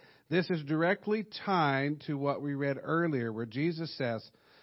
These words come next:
"I have been here on the earth. I, I've been about my Father's business." Do you remember the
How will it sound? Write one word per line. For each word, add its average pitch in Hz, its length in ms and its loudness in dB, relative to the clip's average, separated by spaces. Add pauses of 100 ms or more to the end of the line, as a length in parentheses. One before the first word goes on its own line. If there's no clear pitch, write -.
(260)
"I 226 320 4
have 185 280 0
been 214 220 4
here 185 340 0
on 180 200 0
the 175 140 2
earth. 139 220 0
I, 151 200 2 (200)
I've 143 320 0
been 202 200 2
about 170 400 2
my 160 180 0 (100)
Father's 151 440 2
business." 113 520 -4
Do 120 80 -8
you 131 40 -2
remember 151 260 0
the 143 220 0